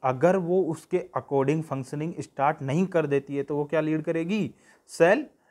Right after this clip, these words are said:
इंजरी। क्या लीड करेगी? सेल इंजरी लीड करेगी। अब देखो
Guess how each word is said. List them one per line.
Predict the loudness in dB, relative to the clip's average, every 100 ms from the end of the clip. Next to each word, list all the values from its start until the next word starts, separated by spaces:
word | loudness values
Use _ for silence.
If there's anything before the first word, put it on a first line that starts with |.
| _
इंजरी। | -4 -2 -2 -4
क्या | -4 -2 0
लीड | 0 -2
करेगी? | -2 -2 -6 -8 _ _ -2
सेल | 2 2 0 _ -8
इंजरी | -2 0 2 0 -2 -10
लीड | -6 0 2 2
करेगी। | 2 2 2 0 -4 -6 -12 _ _
अब | -6 0
देखो | 0 0 -4